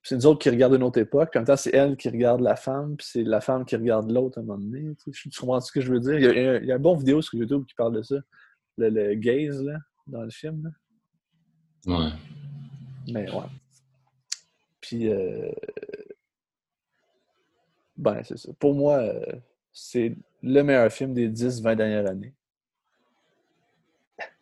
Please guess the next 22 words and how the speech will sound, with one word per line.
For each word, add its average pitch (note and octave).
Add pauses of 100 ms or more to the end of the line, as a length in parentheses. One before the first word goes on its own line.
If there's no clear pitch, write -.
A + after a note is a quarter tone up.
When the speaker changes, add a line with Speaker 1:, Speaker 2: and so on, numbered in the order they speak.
(1200)
Speaker 1:
Non ? B2 (1600)
Speaker 2:
Ben, F#2+
euh, F#2
c'est, -
c'est -
tel-, A2+
je -
trouve G2
ça A#2
tellement A#2
gros F#2+
que, D#2+
que E2
je -
sais -
pas G#2+
Speaker 1:
Ben -
Speaker 2:
comment F#2
je -
peux F2+
commencer G2
à, A1+